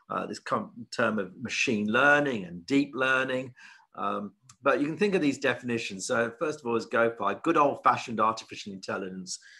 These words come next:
uh, where we in the old, old days, we used to figure out, well, let's how to encode knowledge, as rules into a machine, sometimes known as symbolic systems or symbolic processing.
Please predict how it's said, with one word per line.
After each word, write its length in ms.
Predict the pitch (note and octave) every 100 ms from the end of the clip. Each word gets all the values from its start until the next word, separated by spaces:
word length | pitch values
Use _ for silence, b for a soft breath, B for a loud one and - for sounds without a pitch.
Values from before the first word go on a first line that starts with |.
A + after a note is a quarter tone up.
| B -
uh, 160 | A2 G#2+
where 300 | A2+ A#2 A2+
we 180 | C3
in 120 | C3 B2+
the 120 | C3+
old, 300 | D3 C#3 G2+ _
old 260 | B2+ G#2 A2+
days, 240 | A#2+ A2
we 100 | B2+
used 160 | B2+ B2+
to 60 | A2+
figure 280 | C3+ B2 B2
out, 160 | A#2+
well, 140 | C3 C3
let's 180 | F3
how 160 | - F3
to 140 | F3
encode 580 | D3+ B2 - - C3 B2+
knowledge, 720 | A#2 C#3+ C#3+ G#2+ E2+ - - b b b b
as 180 | A2+ G#2+
rules 580 | A#2 D#3+ C#3 G#2 F#2 - -
into 320 | B2+ B2+ B2
a 40 |
machine, 480 | A2+ A2 - A#2 F#2+
sometimes 460 | - B2+ B2+ A2 A2+
known 220 | G#2+ G#2
as 140 | F#2 - b b
symbolic 640 | - G#2 F#2 A#2 G#2+ -
systems 580 | - G#2+ - G#2 F#2+ F#2
or 60 |
symbolic 640 | F#2 - G2 G#2 G2 F2+ -
processing. 800 | - A#2+ - F#2+ - F2 D#2